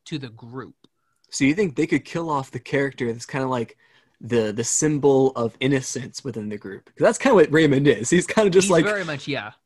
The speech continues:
Speaker 2: Yeah. <laughs> We haven't seen him fight. We haven't seen him do anything besides nerdy, techie stuff.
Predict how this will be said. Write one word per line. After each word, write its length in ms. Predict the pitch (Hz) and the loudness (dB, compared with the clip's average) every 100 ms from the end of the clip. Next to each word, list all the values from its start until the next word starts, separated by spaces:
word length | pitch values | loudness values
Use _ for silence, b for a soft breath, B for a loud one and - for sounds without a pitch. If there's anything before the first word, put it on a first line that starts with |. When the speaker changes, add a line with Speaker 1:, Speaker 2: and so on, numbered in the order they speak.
| - | 2
Speaker 2:
Yeah. 380 | 185 175 127 117 - | 4 4 2 0 -4
<laughs> 140 | - | -4
We 120 | 165 | 2
haven't 160 | 214 202 | 4 4
seen 160 | 233 196 | 4 2
him 100 | 143 | 0
fight. 320 | - 160 151 | 2 4 6
We 80 | 175 | 4
haven't 160 | 190 | 4
seen 180 | 202 214 | 0 0
him 60 | 156 | 0
do 160 | 170 - | -2 0
anything 520 | 160 156 139 131 120 | 2 2 2 0 0
besides 400 | 131 139 131 - | -2 0 0 0
nerdy, 440 | 139 135 143 135 131 | -2 2 2 2 0
techie 300 | 139 - 123 | -4 -8 -12
stuff. 340 | - - - | -12 -16 -18